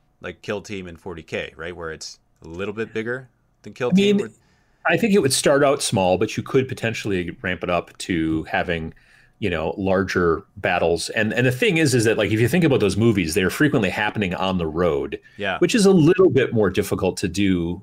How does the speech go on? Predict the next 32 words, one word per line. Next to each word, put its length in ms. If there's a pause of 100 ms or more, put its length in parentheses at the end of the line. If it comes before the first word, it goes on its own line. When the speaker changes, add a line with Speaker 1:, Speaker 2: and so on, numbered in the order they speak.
Speaker 2:
like, 200
if 120
you're 100
just 180
traveling 380
down 180
a 60
road, 380
like, 120
in 80
a 60
game, 380
'cause 100
you 80
get 140
to 80
the 120
end 160
of 120
it 120
and 80
you 60
have 120
to 100
move 160
everybody 340
back 200
to 60
the 80
beginning 360
part 200
again, 220